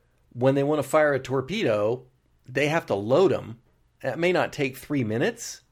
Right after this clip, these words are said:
and I suspect that they work really hard to get that number down as low as they possibly can, but it's not instantaneous. So, uh, mm, I, I might be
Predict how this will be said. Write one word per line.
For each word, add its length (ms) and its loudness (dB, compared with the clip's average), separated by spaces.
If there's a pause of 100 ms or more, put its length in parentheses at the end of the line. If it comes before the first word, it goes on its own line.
(320)
and 100 -2
I 60 -4
suspect 520 -4
that 140 -10
they 140 0
work 300 -2
really 340 -2
hard 300 0
to 40 -6
get 160 -6
that 200 2
number 260 -4
down 360 -2
as 160 -6
low 240 -4
as 120 -4
they 140 -6
possibly 580 -8
can, 500 -8 (400)
but 140 2
it's 220 -2
not 240 0
instantaneous. 1160 -6 (440)
So, 720 2 (380)
uh, 280 0 (540)
mm, 300 -4 (520)
I, 180 -16 (440)
I 240 -6 (140)
might 480 -2
be 160 -4